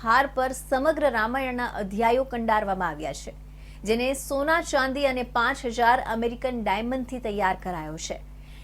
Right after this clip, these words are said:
નેકલેસ સાથેના રામ દરબારને રામ મંદિરના નિર્માણ સાથે અયોધ્યામાં ભેટ આપવાના છે. અયોધ્યામાં રામ મંદિરનું નિર્માણ થતાની સાથે જ સમગ્ર દેશના રામ ભક્તોમાં ભારે ઉત્સાહનો માહોલ જોવા મળી રહ્યો છે. આવનાર બાવીસ જાન્યુઆરીના રોજ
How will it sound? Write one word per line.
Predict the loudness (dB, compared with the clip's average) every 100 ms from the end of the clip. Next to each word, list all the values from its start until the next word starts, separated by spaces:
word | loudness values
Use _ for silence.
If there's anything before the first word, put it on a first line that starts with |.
| -4
નેકલેસ | 2 4 4 2 2
સાથેના | 6 4 4 4 4
રામ | 4 4 4 2
દરબારને | 0 2 6 6 6 0 -2
રામ | 0 2 2
મંદિરના | 2 -2 -2 -2 -2
નિર્માણ | -2 -2 -2 -2 -2
સાથે | -2 -2 0 -2 -2 -10 -6 2
અયોધ્યામાં | 4 4 4 2 2 0 -2
ભેટ | 2 2 2
આપવાના | 0 -2 -10 -8
છે. | -8 -8 -10 -12 -16 -16 -16 -18 4
અયોધ્યામાં | 8 8 8 8 8 8
રામ | 8 8 6
મંદિરનું | 6 6 6 6
નિર્માણ | 6 6 6 6
થતાની | 4 4 6 6
સાથે | 6 4 6 4
જ |
સમગ્ર | 6 4 4 4 6
દેશના | 6 6 6 4 4 6
રામ | 6
ભક્તોમાં | 6 2 4 4 6 4
ભારે | 4 4 4
ઉત્સાહનો | 4 4 4 4
માહોલ | 2 2 2 2
જોવા | 2 2 2
મળી | 2 2
રહ્યો | 0 -2 0
છે. | 2 0 -2 _ _ _ 4
આવનાર | 8 8 8 6
બાવીસ | 8 6 6 2 2
જાન્યુઆરીના | 2 4 2 2 2
રોજ | 2 2